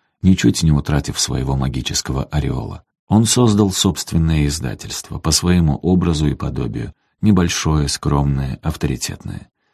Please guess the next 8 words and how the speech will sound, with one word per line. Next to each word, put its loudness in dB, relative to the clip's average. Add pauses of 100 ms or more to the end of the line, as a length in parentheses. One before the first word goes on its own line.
(140)
Гениальный, 4
любопытный, 0
радостный, -4
лучезарный, -2
таким 0
я 0
узнал -6
Бернара, -2